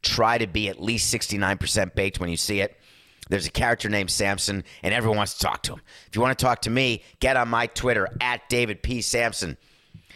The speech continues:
I am way behind, but I promise you, I read, I try to answer as many as possible. Once in a while, you're gonna make the show.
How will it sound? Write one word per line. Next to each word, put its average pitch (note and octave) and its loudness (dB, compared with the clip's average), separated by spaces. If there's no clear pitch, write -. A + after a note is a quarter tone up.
I G#2 0
am G2 -2
way B2+ 4
behind, A2+ 0
but G2+ 0
I F#2+ 0
promise B2+ 0
you, E2 -4
I G#2 0
read, A#2+ 0
I G2 -2
try A#2+ 2
to A2 2
answer A2+ 0
as F#2 -4
many A2 2
as G2 -4
possible. G2+ -2
Once B2 0
in C3+ -2
a C3 2
while, C3 2
you're A2+ -2
gonna A#2+ 2
make A2+ 0
the A2 -8
show. A2 2